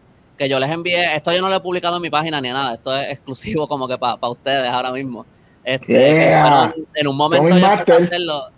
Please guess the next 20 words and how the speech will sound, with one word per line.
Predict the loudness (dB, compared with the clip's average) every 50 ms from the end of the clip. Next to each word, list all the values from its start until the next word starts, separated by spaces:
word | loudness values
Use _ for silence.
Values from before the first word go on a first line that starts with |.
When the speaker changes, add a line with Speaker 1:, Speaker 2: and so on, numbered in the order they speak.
| -20 -14 -10
Speaker 1:
<laughs> | -10 -10 -10 _ _ _ _ _ _ _ _ _ _ _
un | -10 -10 -10
cómic, | -8 -2 0 0 0 0 -2 -6 -8 _ _ _ _ _ _ -6
hasta | -4 -4 -4 -2 -2 -4 -2
que | -2 -2 -2 -2 -2
me | -2 -2 -2
di | -2 -2 -2
cuenta | -2 -4 -2 -2 -4
que | -4 -2
me | -6 -4
tomaba | -4 -4 -4 -2 -2 0 -2 -2
una | -2 -4 -6 -6
semana | -6 -6 -4 -4 -4 -4 -4 -4 -6 -8 -8 -8
hacer | -10 -8 -8 -8 -6
una | -4 -4 -4
página. | -2 -4 -4 -4 -6 -8 -8 -10 -12 _
<laughs> | _ _ _ _ _ _ -20 -20 -20 -16 -8
Y, | -2 2 4 4 4 4 2 0 -2
y |
entonces, | -2 -6 -8 -10 -6 -4 -4 -4 -4